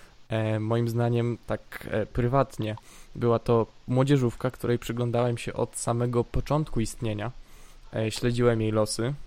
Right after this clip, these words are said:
Mm, jedna z, to jesteście chyba jedną z największych młodzieżówek w Polsce. Tak mi się wydaje.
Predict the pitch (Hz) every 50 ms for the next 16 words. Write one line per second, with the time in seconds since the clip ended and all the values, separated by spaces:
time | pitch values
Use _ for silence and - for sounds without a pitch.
0 | - - - 113 117 113 110 110 113 135 - 135 143 123 123 120 120 - - -
1 | - - - - - 156 160 - - - - 214 202 165 175 165 170 160 180 170
2 | 147 151 160 160 - 339 - - - - 120 - - 120 113 113 110 110 110 104
3 | 107 104 - - - - 113 107 107 104 - - - 113 113 - - - - -
4 | - - - - - - - 110 - - - - 120 120 113 - - 113 107 110
5 | 107 104 104 104 107 101 104